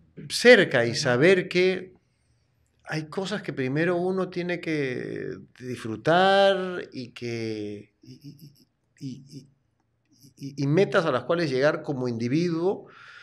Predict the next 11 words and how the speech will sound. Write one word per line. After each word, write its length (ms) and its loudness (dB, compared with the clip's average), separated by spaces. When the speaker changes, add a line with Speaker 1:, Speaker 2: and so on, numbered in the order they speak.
Speaker 1:
porque 260 -12
una 100 2
vez 120 2
que 80 -8
te 140 -6
casas 560 -2
y 60 -8
empiezas 280 -8
a 40 -10
tener 260 -2
hijos, 440 -8